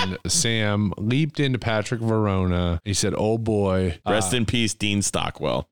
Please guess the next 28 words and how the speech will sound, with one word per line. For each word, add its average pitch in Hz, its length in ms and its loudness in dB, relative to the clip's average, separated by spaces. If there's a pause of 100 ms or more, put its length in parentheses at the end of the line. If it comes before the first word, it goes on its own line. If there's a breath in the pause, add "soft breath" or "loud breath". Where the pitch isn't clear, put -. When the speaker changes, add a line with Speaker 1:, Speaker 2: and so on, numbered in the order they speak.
(120)
Speaker 1:
And 101 520 -2
Heath - 280 -2
Ledger. - 260 -4 (100)
Uh, 139 320 2
it 170 60 2
was, 190 260 0
uh, 143 460 2
Heath 170 240 0
Ledger's 170 360 2
first 120 380 0
American 101 420 0
movie. 87 300 0 (100)
Because, 101 180 2
Speaker 2:
Really? 403 420 4
Speaker 1:
yeah, 98 340 2
this 110 220 0
was 127 240 0
Speaker 2:
Oh. 415 400 4
Speaker 1:
Heath 139 80 2 (240)
Ledger's 87 200 2
first 76 240 0
American 95 420 0
movie, 127 440 2 (100)
which 185 220 0
is 190 140 2
pretty 214 320 2
impressive 131 560 2
because 101 960 2